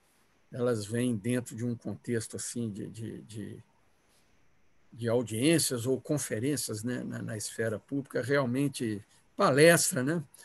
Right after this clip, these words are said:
O chat aqui são o, o, o nosso canal de debates, vamos dizer assim. Eu não vislumbro aqui, é, mas agora começaram a aparecer algumas perguntas, sim. Eu ia mencionar isso.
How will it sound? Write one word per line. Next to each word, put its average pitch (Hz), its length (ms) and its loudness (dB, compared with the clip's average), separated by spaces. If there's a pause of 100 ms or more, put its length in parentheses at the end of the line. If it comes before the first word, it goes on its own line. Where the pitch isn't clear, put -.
(380)
O - 80 -8
chat 143 480 -2
aqui 160 320 -2
são 165 200 -6
o, 139 680 -4
o, - 20 -4
o 127 40 -4
nosso 127 280 -2
canal 156 340 4
de 151 100 2
debates, 127 460 2
vamos 127 180 -2
dizer 120 100 -2
assim. 107 280 -6 (360)
Eu 135 100 0
não 143 140 2
vislumbro 147 600 2
aqui, 139 380 0 (840)
é, 123 600 -2 (1300)
mas 143 260 0
agora 156 360 4
começaram 165 540 0
a - 20 0
aparecer 151 500 -2
algumas 143 360 -2
perguntas, 117 600 -6
sim. 98 280 -8 (420)
Eu 120 160 -4
ia 127 160 0
mencionar 123 600 -2
isso. - 340 -6